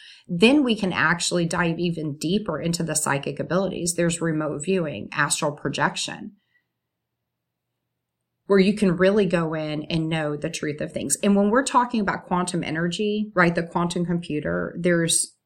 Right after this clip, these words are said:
a percentage of truth. I mean, quantum energy, quantum computing is about truth and non-truth. And so you can feel for what is truth and non-truth as well.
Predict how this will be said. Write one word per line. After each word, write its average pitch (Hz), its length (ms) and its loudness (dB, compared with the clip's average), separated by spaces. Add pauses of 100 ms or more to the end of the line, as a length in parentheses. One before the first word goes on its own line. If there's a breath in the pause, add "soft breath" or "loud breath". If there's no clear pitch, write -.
a 175 80 0
percentage 170 500 0
of 151 140 -4
truth. 170 560 -4
I 175 120 2
mean, 170 180 4
quantum 208 520 4
energy, 196 760 -2
quantum 175 400 0
computing 175 760 -2
is 170 140 -4
about 160 260 -2
truth - 540 -6
and 156 140 -6
non-truth. 135 580 -4 (2000)
And 196 140 8
so 226 120 6
you 226 180 4
can 226 160 2
feel 208 320 4
for 196 200 0
what 165 180 0
is 165 180 -2
truth 160 440 -2
and 156 200 -4
non-truth 156 720 -4
as 143 200 -4
well. - 420 -6